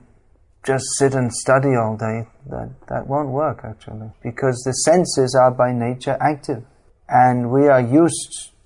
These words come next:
to an active kind of life. So if we think, "I'll just sit and study all day," then the senses will agitate. We have to engage them in Krishna's service. That will purify us. There's no use to, uh,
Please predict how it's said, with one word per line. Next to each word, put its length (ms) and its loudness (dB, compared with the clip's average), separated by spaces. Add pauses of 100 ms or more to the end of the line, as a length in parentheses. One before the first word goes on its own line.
(240)
to 540 -4 (280)
an 160 2
active 400 2
kind 260 -2
of 100 -6
life. 260 -4 (220)
So 260 -6
if 140 -6
we 100 -4
think, 300 -4
"I'll 260 -2
just 280 -8 (220)
sit 320 -6
and 180 -6
study 520 -2
all 180 -6
day," 180 -8
then 180 -8
the 80 -10
senses 640 -10
will 300 -8 (460)
agitate. 540 -2 (520)
We 80 -6
have 260 -4
to 100 -8
engage 460 -2
them 220 -6
in 280 -10
Krishna's 540 -14
service. 560 -8
That 320 0
will 160 -6
purify 600 -4
us. 180 -18 (140)
There's 200 -8
no 200 0
use 380 -2 (120)
to, 340 -8
uh, 300 -8